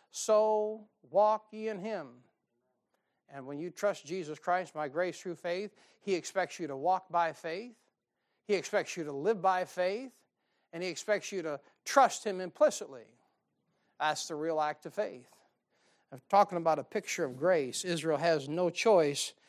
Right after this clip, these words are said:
but to trust God. And as a soldier in the army of the Lord Jesus Christ, you're gonna have to trust the Lord in the midst of danger. There's the application. As a soldier, as a Christian soldier,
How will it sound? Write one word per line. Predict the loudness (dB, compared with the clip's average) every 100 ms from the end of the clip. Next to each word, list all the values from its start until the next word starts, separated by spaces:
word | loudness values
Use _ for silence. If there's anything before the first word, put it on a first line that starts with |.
| _ _ 2
but | 2 2
to |
trust | 0 4 4 4
God. | 6 6 6 0 -14 -20 _ _ _ _ _ -6
And | 2
as | 2 2
a |
soldier | 4 6 6 6 4
in |
the | 4 6
army | 6 4
of | 2
the |
Lord | 4 2
Jesus | 0 -4 -4 -8
Christ, | 2 4 4 2 -2
you're |
gonna | -2 -2
have | -2
to | -4
trust | 0 2 2 -2
the | 2
Lord | 2 2 0
in | -6
the |
midst | -8 -10 -10
of | -10
danger. | -8 -8 -8 -14 -20 _ _ _ _ _ _ _ _ _ -2
There's | 2 2 2
the | 2
application. | 2 0 -2 -2 -2 -6 -14 -18 _ _ _ _ _ _ 6
As | 6 6
a | 2
soldier, | 6 12 12 12 10 2 2
as | 4 4
a | 0
Christian | 2 2 4 -2 -4
soldier, | 2 6 6 4 -4 -6